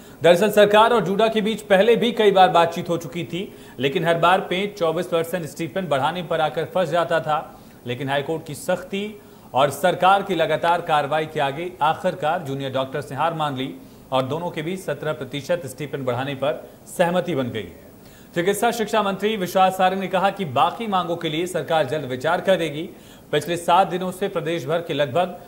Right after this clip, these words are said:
साढ़े तीन हजार जूनियर डॉक्टर्स अपनी छह सूत्री मांगों को लेकर सर-, अ, हड़ताल पर डटे हुए थे, लेकिन हाईकोर्ट की तल्ख टिप्पणी और अवमानना की याचिका दायर होने के बाद से ही जूडा दबाव में थे।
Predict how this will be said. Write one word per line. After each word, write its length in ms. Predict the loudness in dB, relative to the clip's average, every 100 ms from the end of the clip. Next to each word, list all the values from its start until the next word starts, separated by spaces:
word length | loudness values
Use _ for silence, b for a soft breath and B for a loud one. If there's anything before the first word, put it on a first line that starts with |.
| B -2
साढ़े 280 | 2 2
तीन 260 | 0 -2 -2
हजार 320 | -2 2 2
जूनियर 280 | 2 -6 0
डॉक्टर्स 420 | 0 0 -4 -4
अपनी 220 | -6 -6
छह 240 | -6 -2 -2
सूत्री 320 | -4 -8 -6
मांगों 320 | -2 -2 -4
को 120 | -4
लेकर 480 | -2 -2 0 -2 -2 -6 B B -8
सर-, 420 | 0 0 0 -2
अ, 320 | 0 -2 -4 -18 -12
हड़ताल 360 | -6 -2 0 2
पर 120 | 2
डटे 240 | 0 0 0
हुए 200 | 0 0
थे, 140 | -2
लेकिन 220 | -6 -4
हाईकोर्ट 400 | -4 -2 -4 -6
की 60 | -10
तल्ख 420 | -2 0 0 -6
टिप्पणी 420 | -6 -2 -2 -2 -12 B B B -8
और 280 | -2 -2 2 4
अवमानना 540 | 4 4 0 0 -2
की 220 | -2 0
याचिका 400 | 2 0 0 0
दायर 380 | 0 0 0 0
होने 200 | -2 -6
के 140 | -8
बाद 260 | -2 0 0
से 160 | -2 -6
ही 220 | -6 -10 B B
जूडा 300 | -8 0 2
दबाव 340 | 2 2 0 0
में 120 | -4
थे। 120 | -6